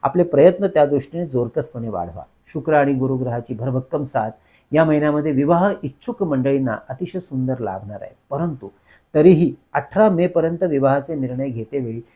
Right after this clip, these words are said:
योग्य ती सावधानता मात्र बाळगायला विसरायचं नाही.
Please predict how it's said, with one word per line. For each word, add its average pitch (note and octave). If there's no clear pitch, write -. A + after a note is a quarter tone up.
योग्य D3+
ती E3+
सावधानता C3+
मात्र B2+
बाळगायला A2+
विसरायचं A2
नाही. G2+